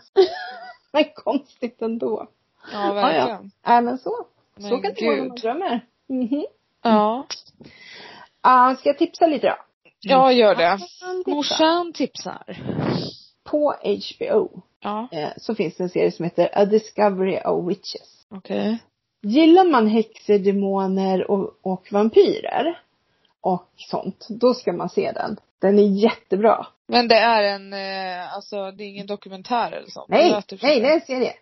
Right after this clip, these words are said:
Speaker 1: Det är en serie.
Speaker 2: Okej, ja.
Speaker 1: Alltså, den är jätte, jättebra. Så den är verkligen sevärd.
Speaker 2: Okej,
Speaker 1: Sen
Speaker 2: skicka
Speaker 1: på
Speaker 2: till mig vad den hette.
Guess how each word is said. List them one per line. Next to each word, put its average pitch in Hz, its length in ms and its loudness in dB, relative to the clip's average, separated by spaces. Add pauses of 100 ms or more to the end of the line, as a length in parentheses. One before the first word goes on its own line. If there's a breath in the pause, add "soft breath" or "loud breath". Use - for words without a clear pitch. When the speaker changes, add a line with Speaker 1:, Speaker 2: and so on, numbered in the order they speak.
(120)
Speaker 1:
Det 240 60 -6
är 277 40 -4
en 269 60 -6
serie. 240 260 -6
Speaker 2:
Okej, 208 400 -6
ja. 220 260 -6 (320)
Speaker 1:
Alltså, 226 220 0
den 226 200 4
är 269 160 2
jätte, 214 500 0
jättebra. 196 460 -2 (340)
Så 214 320 -2 (120)
den 226 240 2
är 185 60 -4
verkligen 180 460 -4
sevärd. - 400 -4 (500 loud breath)
Speaker 2:
Okej, 208 280 -6
Speaker 1:
Sen 277 180 0
Speaker 2:
skicka 233 340 -2
Speaker 1:
på 202 60 2
Speaker 2:
till 202 120 -6
mig 180 200 -6
vad 180 100 -6
den 175 120 -6
hette. 185 320 -12